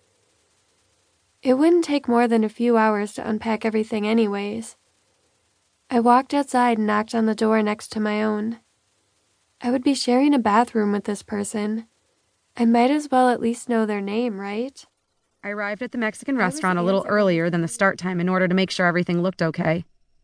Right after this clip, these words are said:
Speaker 2: The room was decorated simply with white linen tablecloths and colorful cloth napkins.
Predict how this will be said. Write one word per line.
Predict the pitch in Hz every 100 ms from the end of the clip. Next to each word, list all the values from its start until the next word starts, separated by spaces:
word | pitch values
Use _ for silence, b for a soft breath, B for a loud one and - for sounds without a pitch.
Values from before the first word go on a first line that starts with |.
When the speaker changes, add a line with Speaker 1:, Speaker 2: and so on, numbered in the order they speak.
| _ _ _ _ _ -
Speaker 2:
The | 202
room | 202
was | 208 190
decorated | 185 - 180 180 180
simply | - 165 170 165
with | 175 -
white | 170 180
linen | 180 190 202
tablecloths | 190 160 170 180 165 202 -
and | 170
colorful | - 180 175 190
cloth | 180 175 175 -
napkins. | 165 165 170 160 175 -